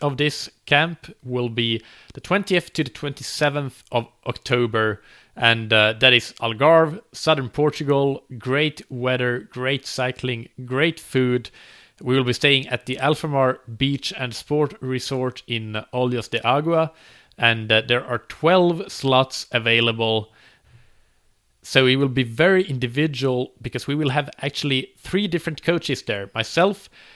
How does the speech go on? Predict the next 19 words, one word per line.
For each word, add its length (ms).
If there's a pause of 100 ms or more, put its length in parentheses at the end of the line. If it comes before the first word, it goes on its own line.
(160)
and, 360
uh, 280 (140)
former, 480 (160)
former 280
professional 500
cyclist 640
Yuri 640
George, 560 (480)
uh, 180
who 180
is 220
a 80
local. 720
He 100
knows 340
the 160
area 220
very 320
well. 400